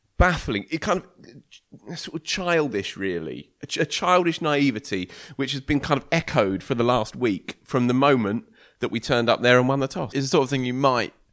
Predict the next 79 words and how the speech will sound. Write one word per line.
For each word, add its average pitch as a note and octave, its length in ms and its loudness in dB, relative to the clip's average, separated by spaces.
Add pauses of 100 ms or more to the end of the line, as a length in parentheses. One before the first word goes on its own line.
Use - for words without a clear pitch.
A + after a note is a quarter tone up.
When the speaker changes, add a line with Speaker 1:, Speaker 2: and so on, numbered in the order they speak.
(220)
Speaker 2:
pat C#3 180 0
yourself A#2 380 0
on G2+ 60 -4
the F#2+ 80 -4
back. F2 260 -2
If, B2 280 0
if A#2+ 360 -2
Burns A#2 400 0
had F#2+ 140 -6
gone G2 200 -2
first F#2+ 300 -4
ball G2 220 0
and F#2+ 220 0
England F2+ 300 -4
ended F2 200 -6
up - 260 -6 (240)
two - 120 -2
hundred F#2 240 -2
twenty F2+ 240 -4
for F#2 140 -6
one F#2+ 220 2
or E2+ 80 -4
two - 100 -14
hundred F#2+ 160 -4
twenty F2+ 200 -2
for - 100 -14
two A2 160 0
at D2 80 2
the F2 60 -2
end F#2 80 0
of F2 60 -2
the G#2 80 4
day, E2+ 160 4 (260)
you A#2+ 120 -2
might C3+ 180 6
mention A2+ 420 0
it E2 80 -2
as E2 100 -4
a E2+ 60 -8
sort - 200 0
of - 80 -6
pat A2 140 0
on F#2 80 -4
the F2+ 40 -6
back, F2+ 200 0
"This A2 160 -2
is G2 60 -12
the G#2 80 -8
sort F2+ 160 0
of - 60 -6
stuff F#2 220 -2
we're F2+ 60 -4
doing E2+ 340 -2 (100)
and F2+ 160 0
it's - 160 -10
working." F#2+ 460 -4 (460)
To B2 100 -4
do F3 200 4
it - 340 4
and B2+ 160 -2
then C3 120 2
tell D3 200 0
everyone C3+ 160 4
about A2 260 2
it A2 240 0
when C3 160 0
you've B2 120 0
ended B2+ 180 0
up A#2 160 -4
eleven A#2+ 260 2
for A2+ 80 -8
three B2 320 2
and F#2+ 100 0
you've G2 60 0
ended G#2 180 0
up G2 160 -6
all G#2+ 160 0
out F#2+ 240 -2
on, G2 220 -6